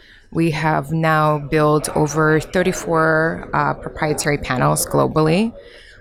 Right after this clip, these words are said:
Um, obviously started out internationally and now, you know, slowly making our way back to,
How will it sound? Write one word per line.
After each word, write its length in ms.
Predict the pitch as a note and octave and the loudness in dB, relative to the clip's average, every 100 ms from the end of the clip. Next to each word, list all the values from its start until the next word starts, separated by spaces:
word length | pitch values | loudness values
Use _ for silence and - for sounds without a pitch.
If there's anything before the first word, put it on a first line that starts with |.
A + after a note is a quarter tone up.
| - | -4
Um, 420 | D3 D3 D3 D3+ | 0 2 0 -2
obviously 340 | - D#3 D3+ D3+ | 0 0 2 -2
started 340 | - D3 D3 | 0 0 0
out 160 | D3 D3 | 0 0
internationally 840 | - D3+ D#3+ D3 C#3+ - D#3 D3 | 0 0 0 0 0 -2 0 2
and 200 | D3 D3 | 2 0
now, 300 | C#3+ C#3+ C#3+ | 2 2 2
you 120 | C#3+ | 0
know, 180 | D3 C#3+ | 0 0
slowly 420 | C#3+ - C#3+ C#3+ C#3+ | 0 0 2 2 0
making 300 | C#3+ - D3 | -2 0 0
our 160 | C#3+ | 2
way 160 | C#3 C#3 | 2 -2
back 400 | C3 B2+ B2+ - | 0 -2 -4 -6
to, 520 | - C#3 C#3 C#3 C3+ | -6 -4 -6 -8 -12